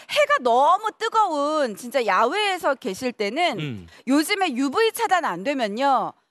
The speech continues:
Speaker 1: 옷도 안 사시더라고요. 그러니까 특히 요런 이제 기능적인 거를 구입을 하실 때 유브이 차단도 많이 보시는데 저희 지금 전 구성 다 유브이 차단 됩니다.
Speaker 2: 네.
Speaker 1: 자, 요게 이제 멜란지 그레이 컬러. 이거는 그냥 월요일부터 금요일까지 약간 그 세미 느낌으로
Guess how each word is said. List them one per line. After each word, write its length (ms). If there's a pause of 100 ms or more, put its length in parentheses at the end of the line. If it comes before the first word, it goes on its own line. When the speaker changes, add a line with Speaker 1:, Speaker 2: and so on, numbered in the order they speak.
Speaker 1:
옷도 320
안 160
사시더라고요. 720 (240)
그러니까 160
특히 260
요런 220
이제 140
기능적인 640
거를 240
구입을 300
하실 240
때 220
유브이 280
차단도 360
많이 260
보시는데 560 (240)
저희 300
지금 200
전 280
구성 320
다 420
유브이 280
차단 280
됩니다. 340
Speaker 2:
네. 300
Speaker 1:
자, 220
요게 180
이제 140
멜란지 500
그레이 260
컬러. 320
이거는 760
그냥 300
월요일부터 460
금요일까지 840
약간 360
그 300
세미 320
느낌으로 580